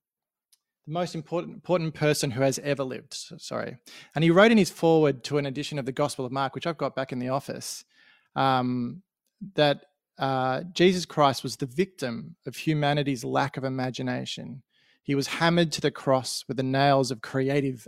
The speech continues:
vapidity. So that's another interpretation of who, who, um, Jesus Christ is. But Nick Cave doesn't actually believe that he's the Son of God. Rather, he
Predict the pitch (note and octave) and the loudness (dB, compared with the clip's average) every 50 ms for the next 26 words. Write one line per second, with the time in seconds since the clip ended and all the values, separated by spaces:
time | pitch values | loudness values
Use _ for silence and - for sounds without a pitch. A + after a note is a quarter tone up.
0 | - C#3 B2 B2 C3+ B2 A#2+ - - C#3+ D3 C#3+ D3 C3 C3+ B2 A#2 - - - | -16 -12 -6 -4 -2 -2 -4 -2 0 2 4 4 4 2 2 -2 -4 -6 -12 -16
1 | - _ _ _ _ _ _ _ _ _ _ _ _ _ _ _ _ _ - - | -18 _ _ _ _ _ _ _ _ _ _ _ _ _ _ _ _ _ -8 -2
2 | - C#3+ C#3 C3+ C3 C3 B2+ F3+ F3+ - E3 D#3 D#3 D3+ D3+ D3 C#3+ D#3+ D3 C#3+ | 2 2 4 4 2 2 0 0 0 2 2 2 4 4 4 2 2 2 -2 -4
3 | - D#3 D3 C#3+ C#3+ - C#3 C#3+ C#3 - - C#3 C3 A#2 G2+ C#3 C#3+ C#3+ C#3+ - | -2 -2 -2 -2 -2 0 0 0 0 0 -2 -4 -6 -4 -4 -4 -4 -4 -4 -8
4 | - _ _ - C#3+ C#3 C#3 C3+ C3+ C3 C3+ - C3 C3 B2+ B2+ B2+ B2+ B2+ B2 | -12 _ _ -6 -2 -2 0 0 0 -2 -2 -2 -2 -2 -2 -2 -4 -6 -8 -10
5 | - _ _ _ _ _ _ _ _ _ _ _ _ _ - - D3 C#3+ C#3 C3 | -14 _ _ _ _ _ _ _ _ _ _ _ _ _ -6 -4 -2 -2 -2 -4
6 | - - C#3+ C#3+ C#3+ C3+ - - F3+ F3+ - G3 G3 G3+ A#3+ A#3 - - G#3+ G#3+ | -4 0 2 2 2 0 -2 -4 -4 -2 -2 0 0 0 0 0 0 2 2 2
7 | G3 E3+ F#3 E3+ D#3 D3+ D3 C#3 - - - C#3+ C#3 C3+ C3+ B2 - - - _ | 4 4 4 4 4 2 0 0 -2 0 0 2 2 2 0 -2 -4 -8 -16 _
8 | _ - C#3 C3 C3+ C#3 D3+ D#3+ D#3 C#3 C3+ B2 A2 D3 C3+ B2+ C3+ - - D3 | _ -2 0 2 4 6 6 6 6 4 2 0 0 -2 -4 -4 -6 -8 -6 -6
9 | D3 D3+ D3 B2+ - F3+ E3 B2 A#2 C#3 D3+ D3+ C3+ C#3 A#2+ D#3 D3+ D3+ - | -6 -6 -6 -4 -2 -2 0 2 6 8 8 8 8 6 4 2 2 0 -2